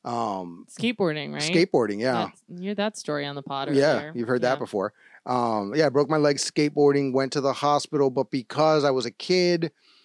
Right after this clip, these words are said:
Speaker 1: and it never happened to me before, like, I had to wait till the next day when somebody could come and teach me how to walk on crutches.
Speaker 2: Yikes.
Speaker 1: So I didn't leave until the next day, which means,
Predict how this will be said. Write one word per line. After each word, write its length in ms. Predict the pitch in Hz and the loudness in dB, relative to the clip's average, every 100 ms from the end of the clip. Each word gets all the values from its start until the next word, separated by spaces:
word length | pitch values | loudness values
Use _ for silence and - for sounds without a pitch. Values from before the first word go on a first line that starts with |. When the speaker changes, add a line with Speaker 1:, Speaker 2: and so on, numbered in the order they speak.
| - - | -12 -6
Speaker 1:
and 360 | 135 127 127 | -2 -4 -4
it 200 | 147 139 | 0 0
never 260 | 131 135 127 | 2 0 0
happened 340 | 165 180 175 | 0 0 0
to 40 | 160 | 0
me 80 | 135 | 2
before, 520 | 135 139 131 127 123 | 2 4 6 6 4
like, 320 | 123 117 - | 2 0 -2
I 120 | 135 131 | -2 0
had 140 | 135 | 0
to 80 | 135 | 0
wait 300 | 117 139 131 | 2 2 2
till 120 | 139 | -2
the 80 | 127 | -2
next 380 | 123 131 - 120 | -2 -4 -4 0
day 280 | 135 135 127 | 2 4 4
when 160 | 120 | 2
somebody 280 | 113 127 120 | -2 0 0
could 160 | 117 110 | -2 -4
come 240 | 117 120 | -4 -4
and 120 | 113 - | -6 -6
teach 320 | 151 139 - | -8 -6 -4
me 100 | 135 | -2
how 120 | 120 | 0
to 80 | 120 | -2
walk 300 | 113 117 113 | 2 2 0
on 120 | 113 | -6
crutches. 500 | - 117 123 220 240 | -6 -6 -2 -2 -4
Speaker 2:
Yikes. 680 | 160 151 143 - - - - _ _ _ | -8 -14 -16 -20 -20 -20 -20 _ _ _
Speaker 1:
So 240 | - 147 127 | -2 2 4
I 80 | 123 | 4
didn't 240 | 135 127 | 2 2
leave 200 | 131 123 | 0 -2
until 200 | 123 117 | -2 -2
the 80 | 113 | -2
next 260 | 110 - | -2 -2
day, 200 | 123 98 | -2 -2
which 220 | 95 104 107 | -4 -6 -6
means, 640 | 98 95 92 - - | -8 -8 -8 -10 -14